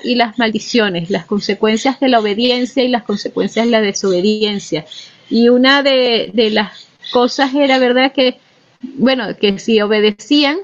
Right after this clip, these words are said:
iban a recibir la lluvia en su tiempo, todo eso, pero si desobedecían, ¿verdad?, eh, podían tener que irse de la tierra, iba, la tierra ya no iba a producir, ni siquiera las personas, eh,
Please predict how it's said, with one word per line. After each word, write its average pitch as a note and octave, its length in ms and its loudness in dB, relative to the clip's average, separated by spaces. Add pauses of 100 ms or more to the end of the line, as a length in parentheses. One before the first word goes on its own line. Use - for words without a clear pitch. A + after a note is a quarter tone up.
(160)
iban G#3 260 0
a A3 80 2
recibir A3+ 360 0
la G3+ 100 2
lluvia G3+ 200 2
en G3 60 0
su G3+ 160 -4
tiempo, A#3+ 480 -2
todo G#3+ 160 0
eso, A3+ 300 -2
pero B3 180 2
si C4+ 140 -2
desobedecían, C4+ 1080 0
¿verdad?, A#3 400 2 (460)
eh, G#3 400 2
podían B3 460 0
tener B3 420 0
que B3+ 220 0
irse D#4 420 0
de A3+ 120 0
la A3+ 100 0
tierra, A#3+ 400 0
iba, G#3+ 400 0
la G3+ 140 -4
tierra G#3+ 320 0
ya A3 120 2
no G#3+ 60 -4
iba G#3+ 140 2
a G#3+ 80 -6
producir, A3 640 0
ni C#4 140 6
siquiera C#4 440 -2
las D#4 220 -4
personas, B3+ 560 -2
eh, F#3 360 -4